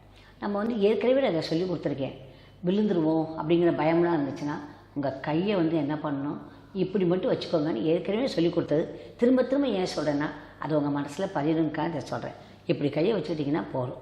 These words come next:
அது ஒண்ணு வயதானவங்களுக்கு. அப்ப எப்பவுமே இளமையா இருக்கணுமே, அதுக்கு என்னங்க பண்றது அப்படின்னா, ரொம்ப சுலபம். உங்க கையை சுண்டு விரல கொண்டாந்து பெரு விரல்ல இப்படி வைக்கணும். அப்புறம் அடுத்த விரல்,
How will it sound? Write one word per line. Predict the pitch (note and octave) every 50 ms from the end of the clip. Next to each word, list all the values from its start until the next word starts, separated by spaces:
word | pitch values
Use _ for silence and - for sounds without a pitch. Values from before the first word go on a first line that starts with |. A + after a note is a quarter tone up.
| - -
அது | - D3 D#3 F#3 E3+
ஒண்ணு | C#3+ D3 D3 C#3+ F3 G3
வயதானவங்களுக்கு. | D3 C#3 D#3 F3 D#3+ D#3 C#3+ B2 A2+ - - - - - - - - - - - -
அப்ப | A#3+ - A#3+
எப்பவுமே | A3 G#3+ - D#4 E4 D#4+ C4 A#3
இளமையா | A#3+ B3+ C4 C4+ B3+ A3+
இருக்கணுமே, | G3 - G3+ F3+ F3 F3 F3+ F3 -
அதுக்கு | - - E3 E3 F#3+ F#3
என்னங்க | F#3 F#3 F#3 F3 - D3+
பண்றது | C#3+ D3+ C#3 C#3 D#3
அப்படின்னா, | D3 D#3 D3 C#3+ C#3 D#3 C#3+ - - - - - - -
ரொம்ப | F#3 G3 A#3 C4 C4+
சுலபம். | - - F3 D#3 D3 - -
உங்க | D3+ D3
கையை | C#3 - - D#3 E3 F#3 F#3+ D#3 D3 D#3 - - - - - -
சுண்டு | - - - A#3 B3+ B3 D4
விரல | C#4+ G#3+ F#3+ F3
கொண்டாந்து | - E3+ D#3+ E3 D#3+ E3+ G#3+ B3 - - - - - -
பெரு | F#3+ F#3 F#3 G#3
விரல்ல | G3+ F3+ D#3 E3 F3+
இப்படி | D#3+ D3 C#3 C3+
வைக்கணும். | B2+ - D3 B2+ C3 - - - - - - -
அப்புறம் | - G#3+ G#3+ D4 D#4 -
அடுத்த | - F3+ F3 - - E3
விரல், | C#3+ C#3+ C3+ C3 B2+ -